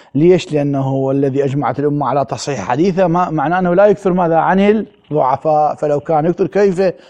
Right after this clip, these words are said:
تجمع الأمة على تصحيح ماذا؟ حديثه. وضحت الفكرة؟ زين. عن شخص أو الإكثار عنه لا شك في إفادته الوثاقة. شوف العبارة، "منها رواية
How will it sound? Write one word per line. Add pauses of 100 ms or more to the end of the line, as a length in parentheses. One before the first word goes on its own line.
(100)
تجمع
الأمة
على
تصحيح
ماذا؟ (360)
حديثه.
وضحت
الفكرة؟ (2000)
زين. (1800)
عن
شخص
أو
الإكثار
عنه
لا
شك
في
إفادته
الوثاقة.
شوف
العبارة،
"منها
رواية